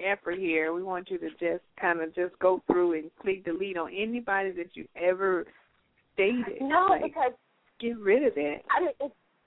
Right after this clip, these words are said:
Speaker 2: <laughs> one, one did. I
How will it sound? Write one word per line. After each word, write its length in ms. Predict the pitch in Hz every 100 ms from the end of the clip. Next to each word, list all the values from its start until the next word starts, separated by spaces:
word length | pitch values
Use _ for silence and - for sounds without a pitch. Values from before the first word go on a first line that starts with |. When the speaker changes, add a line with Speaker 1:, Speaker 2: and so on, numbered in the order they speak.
| -
Speaker 2:
<laughs> 1200 | - - - - - - - - _ - - -
one, 500 | 247 240 247 320 381 240
one 340 | 214 240 269
did. 440 | 226 208 196 175 165 _
I 80 | -